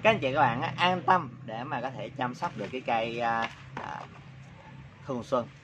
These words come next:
một cách tốt nhất ở trong nhà của các bạn, hoặc là ở cái quán cà phê, hoặc là ở cái homestay resort gì đó.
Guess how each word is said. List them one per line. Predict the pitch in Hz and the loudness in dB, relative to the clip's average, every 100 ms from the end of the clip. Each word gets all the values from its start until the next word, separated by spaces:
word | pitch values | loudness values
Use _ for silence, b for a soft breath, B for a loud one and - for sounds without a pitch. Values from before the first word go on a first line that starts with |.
| - - | -20 -10
một | 98 - | -8 -4
cách | 135 - - | -4 -6 4
tốt | 190 | 4
nhất | 226 214 - - | 4 -2 -6 -10
ở | 107 | -6
trong | 110 110 110 | -4 -4 -6
nhà | 98 90 | -6 -6
của | 101 | -8
các | 127 - - | -10 -10 -10
bạn, | 85 80 - B B - | -10 -10 -16 B B 4
hoặc | 131 | 6
là | 120 | 6
ở | 95 107 | 4 0
cái | 127 | 0
quán | 135 160 196 | 4 4 4
cà | 104 | -2
phê, | - 117 117 - | 2 2 2 -4
hoặc | 98 95 | -8 -4
là | 98 90 | -4 -4
ở | 71 85 | -6 -6
cái | - 131 | -6 -8
homestay | 101 107 104 | -6 -6 -6
resort | 92 - 82 90 | -6 -8 -10 -8
gì | |
đó. | 85 | -8